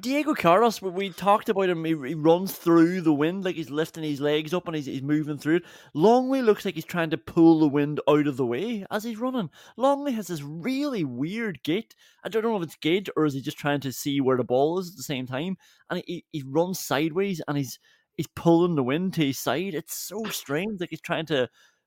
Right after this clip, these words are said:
open a curtain as he's running, you know, with both hands. It's, it's fucking, it's, I, I don't like it. It, it makes me jittery just seeing them running, and it's a very <laughs> fundamental part of football, especially defending. I think both of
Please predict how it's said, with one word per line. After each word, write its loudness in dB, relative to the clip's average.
open 4
a 2
curtain 2
as 0
he's 0
running, 2
you 0
know, 0
with 0
both 0
hands. -6
It's, -8
it's -16
fucking, -12
it's, -4
I, 2
I 4
don't 4
like 8
it. 2
It, 2
it 0
makes 2
me 2
jittery 2
just -4
seeing -2
them -2
running, 4
and -4
it's -6
a -4
very -2
<laughs> -12
fundamental 0
part -2
of 4
football, -2
especially 0
defending. -4
I -16
think -6
both 8
of -2